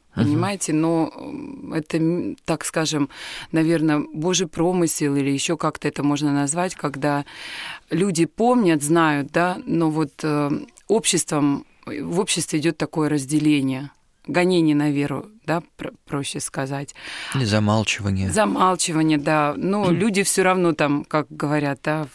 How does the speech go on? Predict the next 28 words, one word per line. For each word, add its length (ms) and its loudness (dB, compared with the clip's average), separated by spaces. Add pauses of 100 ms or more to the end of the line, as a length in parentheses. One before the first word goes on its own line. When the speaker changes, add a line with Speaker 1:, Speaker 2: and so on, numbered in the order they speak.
(220)
Speaker 2:
в, 220 -2 (300)
где-то 320 0
там, 240 -2 (360)
э, 140 -10
в 80 -12
котелочке 600 0
крестили, 560 0
еще 260 0
где-то 300 -2
за 160 -2
печкой. 480 -2
Ну, 160 2
все 300 2
по, 200 0
по-разному, 560 2
то 80 0
есть 160 0
боялись, 440 0
потому 340 0
что, 180 -6
да, 240 -2
это 160 -6
уже 220 -4
были 260 -2
очень 300 -4
сложные 400 -2
времена, 520 0
поэтому 400 -2